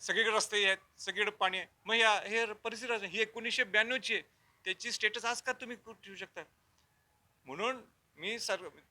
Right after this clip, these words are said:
अ, दिल्लीत सुद्धा माझं ज्यावेळी, अ, अ, एकशे पाच, एकशे स-, एकशे, हा, एकशे पाचव्या घटना दुरुस्तीत, या एकशे सहाव्या घटना दुरुस्तीत मी ज्यावेळी बोललो होतो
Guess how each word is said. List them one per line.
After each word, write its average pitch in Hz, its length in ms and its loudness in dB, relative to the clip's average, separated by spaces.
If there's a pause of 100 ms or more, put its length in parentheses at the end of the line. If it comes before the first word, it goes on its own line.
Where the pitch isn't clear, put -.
(100)
अ, 156 160 0
दिल्लीत 147 300 -8
सुद्धा 202 360 -2
माझं 180 500 -2
ज्यावेळी, 180 400 -2
अ, 160 400 -4
अ, 123 200 -4
एकशे - 300 -2
पाच, 185 360 -2
एकशे 175 360 -4
स-, - 200 -8 (280)
एकशे, 170 480 -4
हा, 156 240 -2
एकशे 165 300 -8
पाचव्या 165 400 -4
घटना 170 320 -6
दुरुस्तीत, 160 560 -6 (320)
या 180 60 2
एकशे 190 200 2
सहाव्या 185 340 4
घटना 160 300 -6
दुरुस्तीत 147 520 -12 (440)
मी 160 100 -8
ज्यावेळी 175 200 2
बोललो 156 320 -4
होतो 151 420 -6